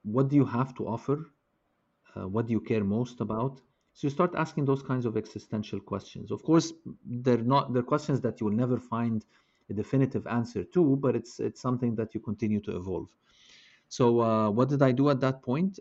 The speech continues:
Um, well, at A U C, I started working with entrepreneurs, and when you work with entrepreneurs, you learn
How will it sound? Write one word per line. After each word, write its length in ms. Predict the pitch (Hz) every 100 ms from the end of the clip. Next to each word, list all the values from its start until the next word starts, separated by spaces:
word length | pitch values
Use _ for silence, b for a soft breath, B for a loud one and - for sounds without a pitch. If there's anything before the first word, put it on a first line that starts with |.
| -
Um, 520 | 98 98 98 98 95 - _ _ _ _ - -
well, 240 | 127 107 - _ _
at 200 | - 107
A 80 | -
U 120 | 123 117
C, 160 | 123
I 60 | 101
started 360 | - 117 113
working 300 | 101 107 110
with 100 | 98
entrepreneurs, 640 | 95 98 95 120 147 131 123
and 140 | 107
when 80 | 104
you 80 | 107
work 200 | 110 -
with 100 | 101
entrepreneurs, 500 | 98 98 - 110 104
you 120 | 101
learn 260 | 101 101